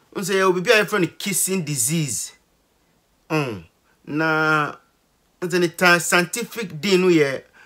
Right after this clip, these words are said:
mononucleosis, mononucleosis. Eh,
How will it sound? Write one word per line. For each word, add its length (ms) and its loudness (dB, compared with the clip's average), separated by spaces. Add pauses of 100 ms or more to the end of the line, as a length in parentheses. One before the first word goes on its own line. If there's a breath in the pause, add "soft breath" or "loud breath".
(200 soft breath)
mononucleosis, 2250 2
mononucleosis. 1400 0 (1160 soft breath)
Eh, 400 -4